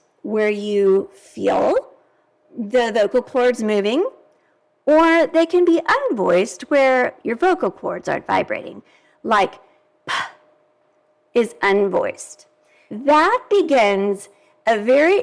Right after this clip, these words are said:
explicit instruction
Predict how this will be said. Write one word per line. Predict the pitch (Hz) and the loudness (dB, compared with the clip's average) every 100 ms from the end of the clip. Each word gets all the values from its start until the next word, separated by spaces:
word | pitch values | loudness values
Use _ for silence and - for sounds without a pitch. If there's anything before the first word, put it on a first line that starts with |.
| - | -4
explicit | 262 - - - - 294 330 381 - 427 440 - _ | -12 -12 -20 -20 -14 -4 0 0 -2 -4 -4 -8 _
instruction | 320 311 - - 269 - - 214 190 185 214 | -2 -2 -4 -4 -4 -4 -8 -2 0 0 -4